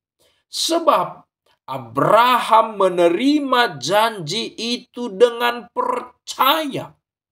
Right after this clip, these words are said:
Jadi ayat ini merupakan jawaban dari pemahaman Yahudi selama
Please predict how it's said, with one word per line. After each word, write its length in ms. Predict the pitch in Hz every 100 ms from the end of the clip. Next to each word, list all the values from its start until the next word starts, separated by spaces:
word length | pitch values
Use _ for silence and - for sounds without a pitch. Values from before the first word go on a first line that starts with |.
| _ _ _ _ _ _ _ _ _ _
Jadi 320 | - 139 180 170
ayat 400 | 175 180 170 180
ini 240 | 185 214
merupakan 720 | 196 175 170 180 170 175 156
jawaban 960 | 123 147 143 156 214 220 226 214 208 156
dari 320 | 156 160 151
pemahaman 880 | - 156 151 147 156 196 202 202 175
Yahudi 640 | 170 165 160 294 359 330
selama 560 | 269 - 220 226 226